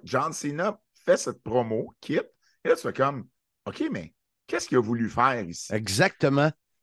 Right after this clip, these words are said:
Speaker 2: Pourquoi
Speaker 1: Et,
Speaker 2: il a
Speaker 1: et,
Speaker 2: fait ça ?
Speaker 1: ben, moi, j'ai de la misère à croire. Vince McMahon et, et Paul Lévesque n'ont pas l'habitude de,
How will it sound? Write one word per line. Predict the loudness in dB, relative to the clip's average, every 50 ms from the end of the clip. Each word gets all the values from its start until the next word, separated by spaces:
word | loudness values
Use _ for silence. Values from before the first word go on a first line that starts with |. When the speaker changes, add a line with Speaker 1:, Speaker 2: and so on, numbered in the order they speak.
| _ _ _ _
Speaker 2:
Pourquoi | 2 2 4 6 6 6
Speaker 1:
Et, | 8
Speaker 2:
il | 6
a | 4
Speaker 1:
et, |
Speaker 2:
fait | 4 4 2 2
ça ? | 2 2 2 0 0 -2 _ _ _ _ _ -6
Speaker 1:
ben, | -4 -4 -4 -6 -8
moi, | -10 -6 -2 -2 0
j'ai | 0 0
de | 0
la | -2 -4
misère | -2 0 2 2 4
à | 4 4 2
croire. | 2 2 2 4 4 4 4 2
Vince | 0 -2 -4 -4 -6 -4 -4
McMahon | -4 -4 -2 -2 0 2 2 2 2 0 -2 -4 -6 -6 -10 _ _ _ _ _
et, | -2 0 2 0 0 0 -2 -2
et | -2
Paul | 2 2 4 4 4 4 2
Lévesque | 2 2 0 0 -2 -4 -6 -12 -10
n'ont | -8 -8 -4
pas | 0 2 4 4
l'habitude | 4 2 0 -4 -10 -10 -6 -2 -2 -2 -2 -4 -4 0
de, | 2 6 6 8 8 8 6 4